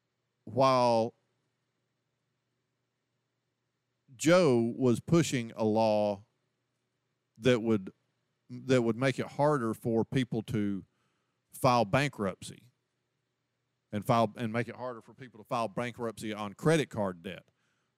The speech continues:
which M B N A is a, is a bank that issues credit cards. So that law benefited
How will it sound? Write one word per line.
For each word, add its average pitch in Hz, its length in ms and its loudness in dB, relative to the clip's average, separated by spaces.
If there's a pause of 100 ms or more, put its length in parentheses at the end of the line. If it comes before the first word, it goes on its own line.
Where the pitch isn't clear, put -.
which 104 220 -4
M 123 140 -4
B 120 180 0
N 110 100 -4
A 139 200 2
is 117 140 0
a, 98 100 -8 (160)
is 113 180 -4
a 104 40 -4
bank 123 560 -2 (420)
that 127 120 -4
issues 123 320 -2
credit 160 320 4
cards. 107 560 -2 (720)
So 127 240 4
that 131 280 0
law 123 480 0
benefited 123 840 -2